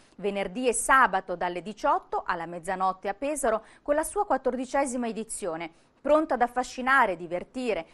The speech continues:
far crescere i piccoli di ogni età per le due mezze serate del trenta e trentuno agosto, a ingresso libero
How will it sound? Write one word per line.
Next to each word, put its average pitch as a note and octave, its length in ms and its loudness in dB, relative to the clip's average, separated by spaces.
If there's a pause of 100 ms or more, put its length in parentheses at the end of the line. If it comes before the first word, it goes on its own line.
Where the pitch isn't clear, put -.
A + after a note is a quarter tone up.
(100)
far F#3 200 -4
crescere G3+ 440 -6
i F3+ 40 -10
piccoli A3 440 -8
di F#3 100 -8
ogni G3+ 180 -6
età E4+ 380 2 (320)
per G#3 320 2
le E3+ 640 -4
due A3 340 -2
mezze B3+ 480 0
serate F3+ 540 -2
del D#3+ 180 -10
trenta E4+ 480 -2
e F4 80 -4
trentuno C#4 400 -4
agosto, F3+ 540 -6 (240)
a A#3 100 2
ingresso G#3+ 400 0
libero C#4+ 460 -2